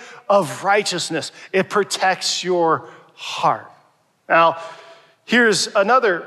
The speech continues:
piece. Wh-, wh-, what is righteousness? Wh-, what is righteousness? Well, righteousness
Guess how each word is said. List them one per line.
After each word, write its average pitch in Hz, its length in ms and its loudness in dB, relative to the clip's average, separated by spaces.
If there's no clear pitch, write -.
piece. 165 440 -4
Wh-, - 20 -20
wh-, 190 420 -4
what 233 320 0
is 233 840 -4
righteousness? 233 1040 -2
Wh-, 214 220 2
what 233 180 0
is 262 300 -2
righteousness? 214 920 -2
Well, 202 440 -2
righteousness 165 1040 0